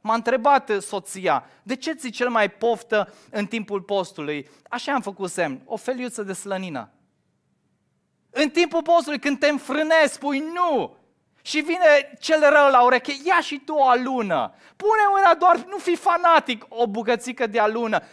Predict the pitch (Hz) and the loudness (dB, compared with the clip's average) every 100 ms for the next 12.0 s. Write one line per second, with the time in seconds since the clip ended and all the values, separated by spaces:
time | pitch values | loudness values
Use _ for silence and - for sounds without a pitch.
0 | - 208 277 285 277 233 247 240 240 240 | -18 -4 0 2 2 -2 -6 -6 -6 -6
1 | 220 226 220 220 208 190 202 202 180 190 | -2 -4 -4 -4 -4 -2 -4 -4 -4 -6
2 | - _ _ 202 185 180 175 - 196 196 | -8 _ _ -6 -4 -4 -8 -6 -6 -6
3 | 180 123 - _ _ - 220 311 311 294 | -6 -8 -8 _ _ -12 -10 -8 -4 -4
4 | 277 285 294 302 - 233 - 214 196 - | -4 -4 0 0 0 -6 0 0 0 -8
5 | - 214 208 208 247 262 - _ - 190 | -4 -2 -2 -6 -6 -8 -10 _ -4 0
6 | 196 196 208 226 226 196 175 214 208 196 | 0 0 -2 -4 -2 -2 0 0 0 -6
7 | 185 160 - _ 170 185 202 - 175 175 | -4 -6 -10 _ -6 -6 -8 -6 -8 -6
8 | 214 202 202 208 208 185 180 175 - 180 | -6 -8 -12 -12 -12 -12 -14 -16 -16 -6
9 | 175 175 190 - - 175 170 165 226 202 | -6 -6 -10 -10 -6 -6 -6 -8 -8 -8
10 | - 147 127 _ _ - 143 139 247 240 | -6 -4 -4 _ _ -12 -10 -8 -8 -10
11 | 139 _ _ 147 - 160 117 - - | -12 _ _ -10 -8 -10 -14 -14 -20